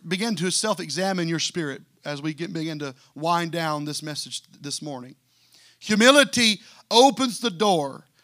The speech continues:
to allow the grace of God to operate within the life of you and I.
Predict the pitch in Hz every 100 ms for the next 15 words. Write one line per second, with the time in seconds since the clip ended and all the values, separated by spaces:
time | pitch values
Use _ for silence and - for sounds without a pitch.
0 | _ 196 196 196 214 220 196 160 214 240
1 | - 214 170 220 185 165 196 - 208 -
2 | 202 190 180 185 170 196 180 165 180 165
3 | 143 - _ _ _ _ _ 160 151 156
4 | 147 151 139